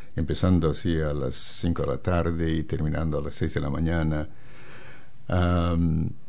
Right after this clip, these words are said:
ya, volví a revivir lo que tal vez había dejado, ah, cuando salí de La Paz.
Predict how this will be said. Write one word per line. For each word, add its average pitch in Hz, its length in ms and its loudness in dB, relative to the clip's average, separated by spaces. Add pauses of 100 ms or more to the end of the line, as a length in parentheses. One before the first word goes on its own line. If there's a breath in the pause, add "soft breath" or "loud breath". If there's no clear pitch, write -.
(840)
ya, 110 260 6 (160)
volví 95 380 6
a 98 160 8
revivir 87 920 8
lo 82 380 2
que 80 800 0 (140)
tal 80 160 0
vez 85 180 0
había 80 300 2
dejado, 73 560 0 (540)
ah, 73 420 -4
cuando 76 420 -2
salí 73 280 -2
de 78 120 -2
La 71 120 -6
Paz. - 280 -6